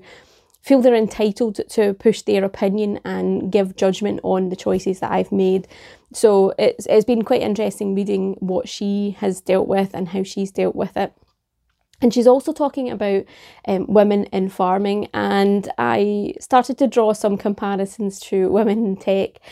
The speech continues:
to be honest. Um, I think in the book she talks about how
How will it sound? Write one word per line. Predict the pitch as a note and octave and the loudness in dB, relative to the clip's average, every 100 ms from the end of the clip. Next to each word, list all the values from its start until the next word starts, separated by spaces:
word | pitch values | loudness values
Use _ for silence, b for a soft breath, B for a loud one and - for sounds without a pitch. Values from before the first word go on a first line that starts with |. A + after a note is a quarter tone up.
| B B | B B
to | - | 0
be | G3+ | 4
honest. | G3 G3 G3 - | 6 4 0 -6
Um, | - F#3+ - | -6 -4 -2
I | |
think | A3 - - - | -2 -2 -2 0
in | A#3 | 2
the | B3+ | 4
book | A3+ A3 | 6 6
she | - A3 | 4 -4
talks | G#3+ - | -4 -4
about | G3 G#3 G#3+ | -4 -2 -2
how | A3 G#3+ G#3+ | -2 -2 -2